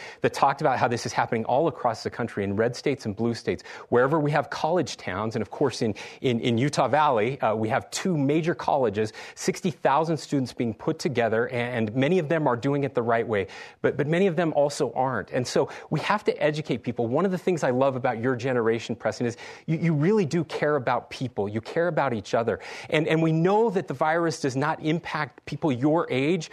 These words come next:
as much as, as others. Uh, most of you will recover just fine, and, and, and there won't be any long-term repercussions. And, and if we could, if we could just keep it to, to you young people, that would be great.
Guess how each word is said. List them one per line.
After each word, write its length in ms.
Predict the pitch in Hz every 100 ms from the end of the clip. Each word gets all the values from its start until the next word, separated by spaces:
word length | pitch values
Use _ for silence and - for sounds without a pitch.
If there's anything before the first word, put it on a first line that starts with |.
| - -
as 240 | 135 123 127
much 280 | 143 151 151
as, 140 | 123
as 220 | 135 120
others. 500 | 143 131 123 87 - -
Uh, 100 | 117
most 400 | 135 151 180 -
of 80 | 151
you 140 | 185
will 100 | 156
recover 460 | 127 117 - 165 131
just 400 | 131 151 - -
fine, 340 | 147 151 143
and, 140 | 107 - - -
and, 160 | 139 135
and 140 | 131
there 100 | 131
won't 220 | 147 139
be 160 | 165 143
any 160 | 139
long-term 500 | 123 135 143 - 139
repercussions. 680 | 131 127 117 - 135 - 98 - - -
And, 140 | 165 175
and 140 | 170
if 120 | 160
we 120 | 190
could, 260 | - 185 131 -
if 180 | -
we 80 | 170
could 140 | - 139
just 260 | 202 -
keep 380 | - - 220 190
it 220 | 120 113 - - -
to, 120 | 143
to 140 | 123 151
you 280 | 139 202
young 320 | 190 170 202 202
people, 320 | 170 151 135
that 160 | 165
would 120 | 180 139
be 100 | 131
great. 420 | - 180 160